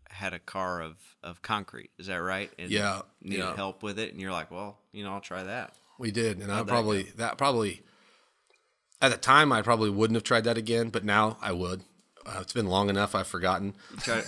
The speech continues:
Speaker 2: But
Speaker 1: you got enough help now, right? You can make
Speaker 2: Well,
Speaker 1: other
Speaker 2: we
Speaker 1: people
Speaker 2: figured it out. See, we're better prepared now. Um, yeah, so my dad, um, we were the first grain elevator that Watco served.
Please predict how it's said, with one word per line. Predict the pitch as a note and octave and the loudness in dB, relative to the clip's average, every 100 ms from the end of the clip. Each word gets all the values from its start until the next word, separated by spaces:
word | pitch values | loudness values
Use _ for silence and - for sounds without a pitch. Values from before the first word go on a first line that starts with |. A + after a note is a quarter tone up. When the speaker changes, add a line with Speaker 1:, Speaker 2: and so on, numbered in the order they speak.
| A2 | 6
Speaker 2:
But | A2 E3+ | 8 8
Speaker 1:
you | |
got | G3+ E3 | 8 6
enough | D3+ C#3 | 4 4
help | D#3+ D#3 | 2 2
now, | F#2+ E2+ | -4 -6
right? | F2 G#2 B2 | -4 -4 -6
You | A#2 | 2
can | D#3+ | 10
make | |
Speaker 2:
Well, | E3 D#3+ D3 C#3 | 12 12 12 10
Speaker 1:
other | |
Speaker 2:
we | C#3+ | 8
Speaker 1:
people | C#3+ | 8
Speaker 2:
figured | D3 A#2+ | 8 8
it | A#2 | 8
out. | F#3 - - - | 8 8 2 -4
See, | G#2 G#2 | 0 0
we're | C3 A#2 | 2 0
better | F#2+ F#2 F2 | 4 2 2
prepared | A2+ C#3+ E3+ B2 | -4 -2 0 0
now. | F2+ C2 - - - - - | -2 -4 -6 -8 -8 -8 4
Um, | G#2+ G#2+ G2+ G2 E2 - - - - - - - - - - C3+ | 8 10 10 6 -2 -10 -20 -20 -20 -14 -14 -14 -18 -20 -8 6
yeah, | E3+ C#3+ | 8 8
so | - C#3+ | 8 8
my | C#3 C#3 C3 C3 | 6 4 6 8
dad, | D#3 F3+ D#3 A#2+ G#2+ - - | 10 12 10 8 2 -12 -4
um, | A#2+ A2 G#2+ G2 F2+ F2 _ _ _ _ _ _ _ _ _ _ _ _ _ | 0 2 2 0 -4 -10 _ _ _ _ _ _ _ _ _ _ _ _ _
we | C#3+ B2+ E3 | -2 4 6
were | F3+ | 8
the | C#3 | 6
first | - C3+ C#3 - B2+ | 4 4 4 2 2
grain | B2 B2 | 4 6
elevator | A#2+ A2+ G2+ G2 G2 F#2+ G2 - - | 6 6 4 2 2 0 0 -10 -18
that | G#2 G2 F#2+ - - | -8 -4 -2 -4 -6
Watco | G2 A2 - - G#2 F#2+ | -2 0 0 0 0 2
served. | - G#2+ F#2+ A1 - - | 2 2 0 -2 -10 -20